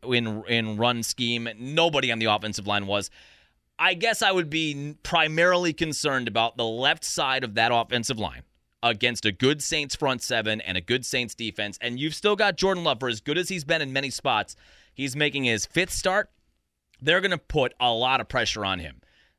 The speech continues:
That's my number one concern. And can you get A J Dillon going? If you have no A-, Aaron Jones out there, can Dillon take another, <laughs> well, I don't know if he took a step <laughs> forward or a step back this past Sunday.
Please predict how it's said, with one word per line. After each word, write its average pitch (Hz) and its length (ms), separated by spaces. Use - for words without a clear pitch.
That's 160 320
my 156 140
number 131 300
one 113 180
concern. 95 340
And 165 160
can 240 200
you 233 80
get 233 100
A 240 140
J 226 160
Dillon 202 300
going? 107 180
If 107 100
you 151 80
have 147 80
no 160 180
A-, 165 300
Aaron 151 340
Jones 151 300
out 147 140
there, 151 160
can 160 600
Dillon 139 480
take 165 240
another, 156 500
<laughs> - 240
well, 135 100
I - 20
don't 143 140
know - 20
if 123 80
he 120 80
took 120 100
a 110 60
step - 280
<laughs> - 0
forward 277 300
or 262 60
a 220 80
step - 320
back 196 260
this 151 140
past 123 260
Sunday. 110 320